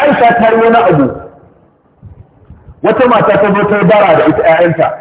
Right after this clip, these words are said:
Sai ta shiga ɗaki ta ɗauko mata dabino uku. Ta ba uwar, ta ba yayan. Kafin uwar ta ɗau-, ta, ta, ta ci nata, yaran guda biyu sun cinye nasu.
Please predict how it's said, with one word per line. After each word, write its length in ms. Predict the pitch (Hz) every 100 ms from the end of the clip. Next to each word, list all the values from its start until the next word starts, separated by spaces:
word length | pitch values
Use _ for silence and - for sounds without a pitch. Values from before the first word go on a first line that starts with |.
| - - - - -
Sai 100 | -
ta 100 | 220 233
shiga 180 | 185 202
ɗaki 260 | 202 202 202
ta 80 | -
ɗauko 220 | 185 - 196
mata 180 | 202
dabino 420 | 170 160 175 185 156 - -
uku. 240 | - - - - - - _ _ _ - - - _ _ _
Ta 100 | 208
ba 240 | 220 233 208
uwar, 560 | 233 233 220 233 - -
ta 100 | 196
ba 80 | 196
yayan. 300 | 165 156 - - - - - - - - - _ _ - - _ _ _ _ _
Kafin 420 | - 180 - 262 285
uwar 520 | 285 294 311 254 -
ta 80 | -
ɗau-, 340 | - - - -
ta, 300 | 190 180 165 170
ta, 540 | 160 147 139 127 117 -
ta 80 | 160
ci 100 | 220
nata, 640 | 214 214 202 170 - - -
yaran 440 | 143 233 220 220 196
guda 240 | 170 180
biyu 180 | 165 185
sun 140 | - 185
cinye 260 | 196 175 139
nasu. 240 | 131 127